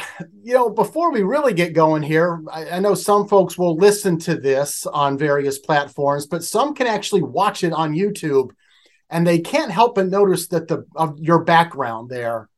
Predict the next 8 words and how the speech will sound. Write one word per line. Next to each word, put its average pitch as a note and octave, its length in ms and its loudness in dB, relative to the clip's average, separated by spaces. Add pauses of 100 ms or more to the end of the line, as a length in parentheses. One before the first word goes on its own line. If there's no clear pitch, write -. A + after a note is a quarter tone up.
(640)
it G3+ 300 6
is F#3+ 400 2
the F3+ 140 0
beautiful G#3 560 0
shores G3+ 440 4
of E3 140 2
Lake F#3 260 0
Ontario. C#3 920 0